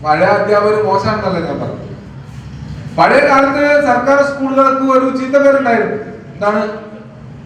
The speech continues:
എല്ലാവരും അങ്ങനെ അല്ലെങ്കിലും കുറച്ച് അധ്യാപകരെങ്കിലും ശമ്പളം വാങ്ങാം, എന്തായാലും സർക്കാർ ശമ്പളം കിട്ടും, വേണ്ടവർ പഠിച്ചോട്ടെ എന്നുള്ള ചിന്താഗതി കിട്ടുക ഉണ്ടായിരുന്ന കാലം. ഇപ്പൊ അങ്ങനെയല്ല.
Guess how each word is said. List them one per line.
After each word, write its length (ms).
എല്ലാവരും 460
അങ്ങനെ 220
അല്ലെങ്കിലും 440
കുറച്ച് 280
അധ്യാപകരെങ്കിലും 800
ശമ്പളം 420
വാങ്ങാം, 480
എന്തായാലും 320
സർക്കാർ 360
ശമ്പളം 380
കിട്ടും, 360
വേണ്ടവർ 420
പഠിച്ചോട്ടെ 280
എന്നുള്ള 320
ചിന്താഗതി 380
കിട്ടുക 560
ഉണ്ടായിരുന്ന 380
കാലം. 480
ഇപ്പൊ 140
അങ്ങനെയല്ല. 680